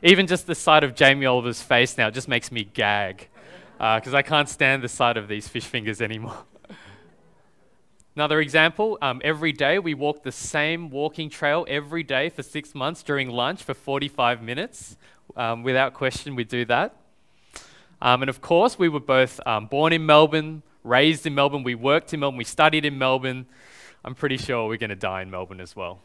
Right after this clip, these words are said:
because we hate change. Every, like,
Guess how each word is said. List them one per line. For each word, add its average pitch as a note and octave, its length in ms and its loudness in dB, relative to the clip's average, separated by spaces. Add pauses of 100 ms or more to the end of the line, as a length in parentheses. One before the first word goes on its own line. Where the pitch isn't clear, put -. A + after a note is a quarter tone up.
(680)
because C3 280 -4
we C3+ 160 -2
hate B2+ 360 0 (440)
change. G#3 520 6
Every, A#3+ 260 4
like, D#3 300 2